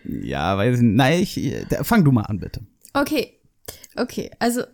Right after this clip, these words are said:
Speaker 2: äh, für mich war das jetzt nicht so schwer, weil da habe ich mir schon viele Gedanken drüber gemacht. Weiß gar nicht warum, weil eigentlich ist jetzt nicht so, dass ich
Speaker 1: Also noch
Speaker 2: Also,
Speaker 1: haben wir kein, noch haben wir kein
Speaker 2: nein,
Speaker 1: Kind und bisher
Speaker 2: genau.
Speaker 1: ist es ja auch, äh, noch
Speaker 2: Eigentlich
Speaker 1: nicht so
Speaker 2: nicht,
Speaker 1: richtig, ähm,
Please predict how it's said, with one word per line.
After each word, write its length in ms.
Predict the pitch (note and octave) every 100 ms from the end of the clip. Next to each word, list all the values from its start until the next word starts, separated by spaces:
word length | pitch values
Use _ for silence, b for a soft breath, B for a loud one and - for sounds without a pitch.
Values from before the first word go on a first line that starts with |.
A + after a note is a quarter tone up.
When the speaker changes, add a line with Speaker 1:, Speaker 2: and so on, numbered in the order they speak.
| _
Speaker 2:
äh, 160 | - G3
für 180 | - G3
mich 180 | B3 -
war 100 | A#3
das 140 | A3
jetzt 220 | A3 -
nicht 280 | G3+ G#3+ B3+
so 120 | C#4 D4
schwer, 340 | - - A#3
weil 140 | A3+ G#3
da 80 | G#3
habe 100 | G#3
ich 100 | G#3+
mir 80 | G#3
schon 140 | G#3
viele 200 | G3+ G#3
Gedanken 380 | G3+ G3 F#3+ G#3
drüber 300 | G3+ G3+ F#3
gemacht. 640 | F#3 F#3+ F#3 G#3+ - - b b b b b b _
Weiß 220 | A3+ A3+
gar 140 | - G#3
nicht 180 | G#3 -
warum, 320 | G#3 F3 G#3+
weil 120 | F#3+
eigentlich 640 | - F3+ G#3 G3 - - - _ _ _ _ _ _ _ _ _ _ _ _ _
ist 100 | G3+
jetzt 160 | G3+ G3
nicht 140 | G#3
so, 240 | - F3+ F#3+ - _ - - _ _ C4 -
dass 220 | - G3+ -
ich 320 | F#3+ - - _ _ _ _ _ _ - B
Speaker 1:
Also 160 | - B2
noch 80 | C3+
Speaker 2:
Also, 120 | C#3
Speaker 1:
haben 80 | D#3
wir 60 | C3+
kein, 260 | C#3+ - -
noch 160 | C#3 E3
haben 120 | D3+
wir 60 | A#3
kein 180 | G#3+
Speaker 2:
nein, 80 | F#3+
Speaker 1:
Kind 280 | F3 F3+ F#3+
und 180 | - C3+
bisher 180 | A3+ B3
Speaker 2:
genau. 200 | A#3+ G#3
Speaker 1:
ist 40 |
es 100 | A#2+
ja 60 | -
auch, 200 | C3 -
äh, 340 | - G2+ -
noch 180 | A2+ A2+
Speaker 2:
Eigentlich 400 | B2 A#3 B3 -
Speaker 1:
nicht 120 | A2
so 100 | A2+
Speaker 2:
nicht, 260 | - C4 C#4+
Speaker 1:
richtig, 300 | G#2 A2+ -
ähm, 340 | A2 G#2 G#2